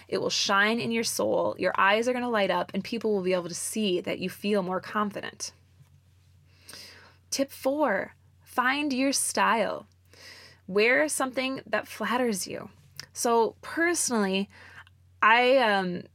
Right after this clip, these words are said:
well, I have a larger chest, and I know this. I've always had that. And now since having a baby, my chest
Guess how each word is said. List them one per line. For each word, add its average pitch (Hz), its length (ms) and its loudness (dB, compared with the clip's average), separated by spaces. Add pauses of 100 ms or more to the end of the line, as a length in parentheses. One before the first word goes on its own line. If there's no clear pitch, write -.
(120)
well, 190 160 2
I 196 180 4
have 233 260 0
a 202 60 0
larger 185 280 -2
chest, - 480 -2 (420)
and - 100 -16
I - 60 -14
know 196 180 -2
this. - 280 -8
I've 196 140 -8
always 196 260 -2
had 285 200 0
that. - 200 -4
And 196 100 -2
now 196 140 2
since 208 200 -6
having 175 220 -6
a 170 60 -8
baby, 196 320 -2
my 175 140 -8
chest - 480 -6